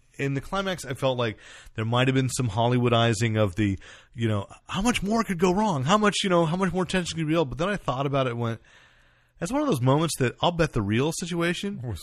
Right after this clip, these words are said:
Speaker 1: was
Speaker 2: much
Speaker 1: even
Speaker 2: crazier.
Speaker 1: scarier. <laughs> You know? And so, like, he probably toned it down, but it feels so Hollywood, and it's hard to avoid. Um,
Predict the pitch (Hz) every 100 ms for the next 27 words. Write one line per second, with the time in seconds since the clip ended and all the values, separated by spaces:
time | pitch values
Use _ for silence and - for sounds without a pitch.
0 | - 131 131 170 170 - 175 147 151 156
1 | 143 175 - 311 320 - 339 - - 294
2 | 262 285 247 226 208 180 156 - - -
3 | - - 294 330 320 285 - 208 202 170
4 | 143 156 156 139 170 - 156 165 165 -
5 | 123 107 95 98 98 87 87 113 117 -
6 | 123 117 110 90 95 95 80 - - -
7 | - _ _ - 127 123 120